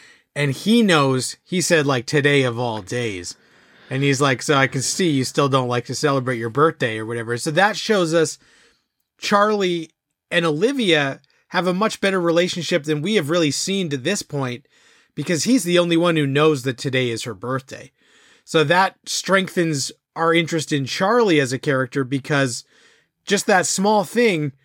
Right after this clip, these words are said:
we know, okay, he's important enough in the grand scheme of things that he knows about the main character here. Whereas Charlie has basically been a very peripheral character so far,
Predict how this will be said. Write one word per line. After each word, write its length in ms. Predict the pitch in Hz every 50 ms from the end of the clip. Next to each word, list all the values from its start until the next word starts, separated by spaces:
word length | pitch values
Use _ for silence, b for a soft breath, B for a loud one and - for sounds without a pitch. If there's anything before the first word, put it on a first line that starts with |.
| _ _ _ _ _ _ _ _
we 160 | - 175 196 202
know, 200 | 190 180 175 175
okay, 420 | - 185 196 - - 175 156 147
he's 280 | 139 - 208 240 220 226
important 600 | 226 175 143 - 180 190 202 202 190 190 143 165
enough 520 | 156 151 147 143 139 139 131 - - - _ _ _ _ _ _ _ _ _ _ _
in 220 | 202 208 196 180
the 80 | 170 165
grand 320 | 143 175 180 175 165 143
scheme 320 | - - - 196 208 208 190
of 100 | 175 -
things 480 | - 165 156 151 147 147 139 - - - _ _ _ _ _ _ _ _ _
that 160 | 160 151 135
he 180 | - 196 190 180
knows 380 | 170 160 160 165 170 160 143
about 440 | 143 147 120 147 139 135 127 123 - _ _ _ _ _ _ _ _
the 80 | - 156
main 280 | 147 143 143 131 117 107
character 440 | - 180 185 175 156 135 - 120
here. 240 | 104 113 104 92 - B B B B B B B B _
Whereas 480 | 143 156 165 156 151 147 127 - - - - -
Charlie 360 | - 202 196 196 190 190 180
has 140 | 185 165 135
basically 460 | - - 202 240 254 - - 214 185
been 200 | 151 131 170 160
a 60 | 156
very 260 | 139 135 170 190 202 180
peripheral 580 | - - 175 160 160 175 175 - 165 156 139
character 420 | - - 160 147 139 135 - 135 127
so 220 | - - 139 127
far, 400 | - - 147 151 175 214 240 B